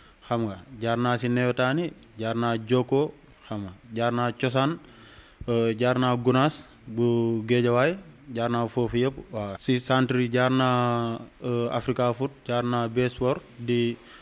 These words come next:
profiter di nuyu suñu président B Sport, Abdourahmane, Abdourahmane Dieng. Waaw, moom, moom jàpp na samay affaire bu baax a baax a baax. Mhm.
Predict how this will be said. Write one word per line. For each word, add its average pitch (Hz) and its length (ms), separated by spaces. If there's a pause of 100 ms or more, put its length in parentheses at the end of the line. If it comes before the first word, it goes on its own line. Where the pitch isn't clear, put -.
(180)
profiter 127 480
di 120 140
nuyu 123 540 (180)
suñu 123 220
président 120 500
B 120 220
Sport, 120 360
Abdourahmane, 120 600 (460)
Abdourahmane 117 520
Dieng. 117 280 (380)
Waaw, 110 160
moom, 123 220
moom 127 200
jàpp 131 220
na 131 100
samay 127 240
affaire 120 280
bu 113 140
baax 131 300
a 127 60
baax 113 260
a 110 60
baax. 104 240 (440)
Mhm. 107 260